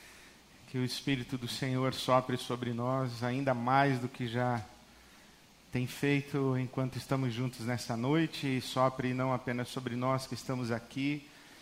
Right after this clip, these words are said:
mas sobre todos os que nos acompanham remotamente, sobre todos aqueles onde essa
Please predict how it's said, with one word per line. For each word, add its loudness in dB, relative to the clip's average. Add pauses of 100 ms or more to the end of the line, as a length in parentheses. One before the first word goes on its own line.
(480)
mas 0
sobre 0
todos 0
os -4
que -4
nos 0
acompanham -2
remotamente, 0
sobre -4
todos -2
aqueles 0
onde 0
essa 2